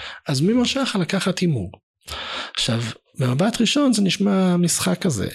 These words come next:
אבל יש פה משהו הרבה יותר עמוק. בגלל שהרמב"ם למשל חושב שאם אתה לא תלמד, אתה גם בסכנה. שאין לך אמונה אמיתית בלי ללמוד. ואילו רב אלחנן מהדהד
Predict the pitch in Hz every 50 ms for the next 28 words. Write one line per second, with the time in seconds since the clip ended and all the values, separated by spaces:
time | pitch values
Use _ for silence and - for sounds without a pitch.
0 | - - - 123 120 131 131 139 160 180 - - 226 208 190 185 - 208 175 165
1 | 170 170 170 165 135 117 110 131 165 175 - - _ - - - - - - -
2 | - - - - - - 110 117 113 123 - - 131 120 117 139 170 220 233 240
3 | 233 226 208 160 143 127 - - 127 123 127 - 135 - - 175 180 165 - 175
4 | 151 123 - - 131 147 185 - - 226 202 175 151 147 135 - 123 127 131 143
5 | 165 170 - - - - - - - - - - _ _ _ - - - - -
6 | - - - - - 170 165 185 214 214 - 294 220 160 147 139 135 127 120 113
7 | 104 98 95 90 90 - - 82 87 - - - 90 90 90 87 90 87 85 92
8 | - - - - _ - - - - - - - - - 120 147 196 233 240 220
9 | 202 180 - - 240 226 220 202 185 165 147 120 107 104 110 98 151 185 202 180
10 | 156 131 123